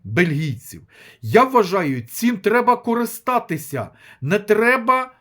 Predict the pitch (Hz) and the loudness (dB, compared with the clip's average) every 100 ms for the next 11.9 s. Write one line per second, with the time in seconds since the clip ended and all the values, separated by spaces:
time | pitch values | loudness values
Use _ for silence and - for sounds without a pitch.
0 | _ - 147 135 190 202 226 233 226 226 | _ -10 -8 -4 -2 0 0 0 2 2
1 | 226 233 226 _ _ _ _ _ _ _ | 2 -2 -2 _ _ _ _ _ _ _
2 | _ _ _ _ _ _ _ _ _ _ | _ _ _ _ _ _ _ _ _ _
3 | _ 190 208 233 220 165 190 175 107 _ | _ 4 6 6 4 -2 0 -2 -6 _
4 | _ _ _ _ _ _ _ _ - 185 | _ _ _ _ _ _ _ _ -6 2
5 | 202 233 240 240 233 - - 226 254 247 | 2 4 2 0 -6 -8 0 2 2 0
6 | 196 180 208 240 220 220 - _ _ - | -2 0 0 0 -2 -4 -8 _ _ -6
7 | 196 226 220 214 143 110 95 98 92 - | -2 -2 0 -2 -2 -6 -10 -16 -16 -20
8 | - 190 180 180 233 226 _ 135 196 220 | -4 -2 -2 -2 -4 -4 _ -6 -2 0
9 | 220 214 - 226 214 160 123 120 120 113 | 2 0 0 -2 -2 -8 -6 -6 -6 -8
10 | 90 76 - _ _ 139 208 220 190 196 | -8 -16 -20 _ _ 0 2 2 -4 -4
11 | 233 220 - - 147 117 - - - | 2 2 2 -6 -4 -6 -10 -18 -20